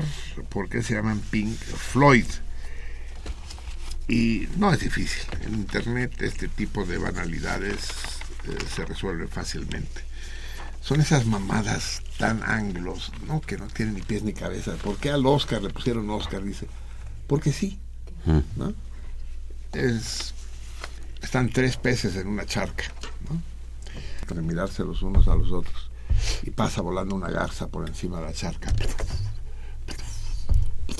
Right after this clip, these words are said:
Speaker 1: Y los tres peces se la quedan mirando así.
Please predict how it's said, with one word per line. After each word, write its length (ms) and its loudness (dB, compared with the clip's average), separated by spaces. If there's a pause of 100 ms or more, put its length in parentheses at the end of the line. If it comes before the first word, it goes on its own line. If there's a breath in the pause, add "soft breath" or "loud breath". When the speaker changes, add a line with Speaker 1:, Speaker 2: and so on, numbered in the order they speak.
(2500 loud breath)
Speaker 1:
Y 80 -4
los 180 -2
tres 220 -2
peces 260 -4
se 120 -6
la 100 -8
quedan 260 -8
mirando 360 -4
así. 220 2